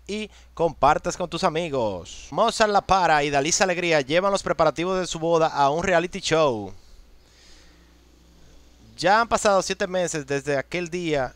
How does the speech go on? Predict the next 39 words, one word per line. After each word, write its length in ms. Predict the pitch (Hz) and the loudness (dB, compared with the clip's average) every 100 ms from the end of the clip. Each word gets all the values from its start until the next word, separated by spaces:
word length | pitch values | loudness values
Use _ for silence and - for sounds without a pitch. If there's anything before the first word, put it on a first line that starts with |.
| - | -8
que 140 | 151 | -4
la 80 | 143 | -4
modelo 480 | 147 143 156 196 180 | -2 0 0 0 0
y 80 | 160 | 0
actriz 480 | 143 - 180 147 143 | 0 -2 -6 -4 -4
Dalisa 280 | 127 131 | -4 -2
Alegría 440 | 175 170 160 151 143 | -4 -2 -2 -2 -2
aceptó 580 | 139 160 131 175 202 190 | -4 -6 -4 -2 -2 -4
comprometerse 720 | 190 180 160 - 185 160 147 | -4 -2 -4 -4 -4 -4 -6
con 160 | 135 | -6
el 60 | 131 | -6
exponente 480 | 127 131 131 175 180 | -6 -6 -6 -6 -6
de 80 | 160 | -6
música 260 | 165 175 | -6 -4
urbana 320 | 147 160 175 | 0 0 0
Monza 340 | 160 143 151 175 | -2 -2 -2 -2
La 120 | 160 | 0
Para. 460 | - 151 120 98 - _ - - - | 0 0 0 -6 -12 _ -20 -20 -8
La 180 | 139 147 | -2 2
pareja 400 | 190 202 226 214 | 2 2 2 2
del 100 | 233 | -2
momento 580 | 214 185 170 143 143 131 | -4 -4 -4 -4 -6 -8
quiere 260 | - 185 208 | -4 -4 -4
que 120 | 185 | -6
todos 280 | - 180 175 | -6 -6 -6
sus 380 | 175 185 - - | -6 -6 -8 -10
seguidores 640 | - 165 160 156 151 135 - | -6 -4 0 0 0 -2 -4
formen 300 | 156 180 160 | -4 -4 -2
parte 520 | 160 160 139 135 131 _ _ _ | 0 0 -2 -6 -10 _ _ _
de 200 | 147 156 | 0 0
esta 160 | 190 214 | 2 -2
importante 560 | 190 175 - 160 170 | -4 -6 -4 -4 -4
historia 520 | 165 - 143 170 175 156 | -8 -4 -4 -2 -2 -4
de 200 | 139 147 | -4 -4
su 140 | 165 | -4
vida 460 | 131 143 104 78 - _ - _ - | -6 -6 -6 -12 -16 _ -20 _ -8
a 80 | 123 | -2
través 380 | 143 147 185 - | 0 0 -2 0
de 560 | 175 160 151 143 135 | 2 2 2 0 -4